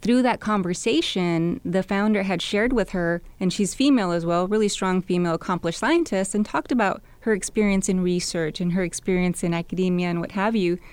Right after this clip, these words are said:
And that student had such a positive experience with the mentor who was a founder. She pursued. She had a pathway. It was recognizable to her because she was not only sitting next to someone that looked like her and could understand her,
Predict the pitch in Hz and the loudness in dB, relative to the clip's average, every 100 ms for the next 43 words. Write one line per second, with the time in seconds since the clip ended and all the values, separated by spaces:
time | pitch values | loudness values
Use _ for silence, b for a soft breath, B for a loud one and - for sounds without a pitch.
0 | B B B B 208 202 202 202 - - | B B B B 0 2 2 0 -4 -16
1 | - - - - 175 185 190 - - 214 | -20 -20 -20 -8 -2 0 0 -4 -2 0
2 | 226 190 175 185 - - 214 240 - 202 | 2 0 0 -4 -4 -2 0 0 -2 -4
3 | 202 190 185 180 - - 214 247 247 180 | 0 0 0 -2 -6 -6 0 2 2 0
4 | 185 185 175 165 - 185 175 185 175 190 | -4 -4 -2 -2 -4 -2 2 2 2 2
5 | 247 - 170 170 175 170 170 180 196 240 | 0 0 -4 -2 -4 -2 -4 -2 0 2
6 | 254 180 170 - B B B B B - | 4 2 0 -4 B B B B B -10
7 | - 233 226 226 - - - - - 247 | -4 0 0 0 -4 -8 -18 -12 -2 0
8 | - 226 302 220 175 - - 285 - 214 | 2 2 2 0 -4 -10 -14 -10 -2 0
9 | 190 220 233 - 190 202 - - - 180 | 0 0 -2 -2 0 0 0 -4 -4 -8
10 | - - 190 202 175 196 202 185 190 190 | -12 -4 0 0 2 0 0 0 2 2
11 | 190 170 170 - 175 151 196 - 208 196 | 2 0 -2 0 -2 -2 -2 0 0 2
12 | 202 190 185 180 - 214 214 185 - - | 2 2 0 -2 2 4 4 2 -2 -6
13 | 180 170 170 165 - 185 190 - 170 - | -4 -2 0 -2 -2 -2 -2 -2 -6 -4
14 | 156 147 - 180 170 170 - 190 220 202 | -4 -4 -2 -2 -2 -4 -4 0 0 2
15 | - 180 | 0 -4